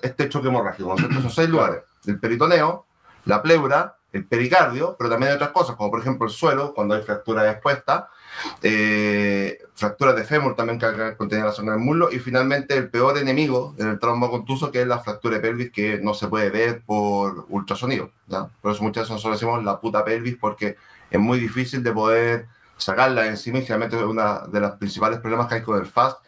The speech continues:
y la muerte de estos pacientes. Entonces, como les decía Hans,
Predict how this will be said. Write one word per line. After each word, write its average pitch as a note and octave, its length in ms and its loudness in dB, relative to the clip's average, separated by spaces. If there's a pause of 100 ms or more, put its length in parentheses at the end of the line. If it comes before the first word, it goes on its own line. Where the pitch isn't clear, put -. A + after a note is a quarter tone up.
(280)
y G2+ 60 4
la G2+ 100 4
muerte G#2+ 260 -2
de - 40 -8
estos - 160 -12
pacientes. - 380 -6 (1080)
Entonces, A#2 340 -2
como B2 160 2
les A2+ 140 0
decía A2 360 0
Hans, D3+ 380 -2